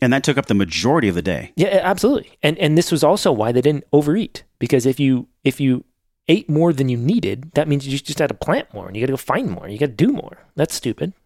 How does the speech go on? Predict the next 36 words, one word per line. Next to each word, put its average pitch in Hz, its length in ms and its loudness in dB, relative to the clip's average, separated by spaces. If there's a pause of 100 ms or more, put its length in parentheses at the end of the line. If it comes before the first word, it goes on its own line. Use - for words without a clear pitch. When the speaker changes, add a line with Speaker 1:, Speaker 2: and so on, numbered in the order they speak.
(140)
Speaker 2:
Why, 135 140 2
why 156 220 2
would 175 100 0
I 165 60 2
create 170 220 -4
more 135 180 0
work 165 240 0
for 120 100 -6
myself 101 400 -6
or 110 60 -6
my 101 120 -6
family 120 500 -4
if, 120 240 -8
if 143 100 -8
I 113 40 -2
don't 139 200 -4
need 117 220 -4
to - 180 -8
eat 131 100 -8
more? 131 180 -6
So - 120 -4
they 120 80 2
fa-, - 220 -2
they 139 100 4
had 151 120 2
this 135 100 0
sort 123 120 -2
of 113 60 0
natural 113 580 -2 (560)
buffering 107 540 -2
of 110 180 0
food 185 460 0
intake, 110 420 -6
right? 117 180 2
So, 82 60 0
Speaker 1:
Yeah. 78 80 -6